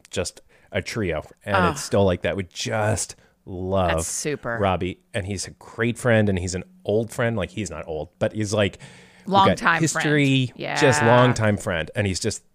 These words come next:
Speaker 1: just the best. And he, he also is the person that in a, just a random text with the three of us a couple weeks ago, we're like, "We miss you. We should see you." And next thing you know, uh, flights are booked. He's just on his
Speaker 2: Hmm.
Speaker 1: way. Just a good friend.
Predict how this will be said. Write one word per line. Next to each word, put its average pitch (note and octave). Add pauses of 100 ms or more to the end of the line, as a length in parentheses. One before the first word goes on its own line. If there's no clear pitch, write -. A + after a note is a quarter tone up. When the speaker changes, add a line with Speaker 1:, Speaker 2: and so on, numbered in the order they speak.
(220)
Speaker 1:
just D#3
the E3
best. D3+
And A2+
he, G#2+ (1120)
he -
also C3
is F3
the F3+
person G#3 (300)
that B2+
in C3
a, A#2+
just C#3+
a C3
random B2
text -
with C#3+
the D#3+
three F#3
of C3
us B2+
a -
couple C#3+
weeks D3+
ago, G#2+
we're C#3
like, D3+
"We A#3
miss C#4+
you. F#2
We A2+
should -
see B3+
you." G2 (300)
And A#2
next A#2
thing C3+
you C3+
know, A#2 (340)
uh, G#2+ (800)
flights -
are -
booked. -
He's C#3
just -
on D3
his C#3+
Speaker 2:
Hmm. G#2+
Speaker 1:
way. F#2 (720)
Just -
a B2+
good A#2+
friend. -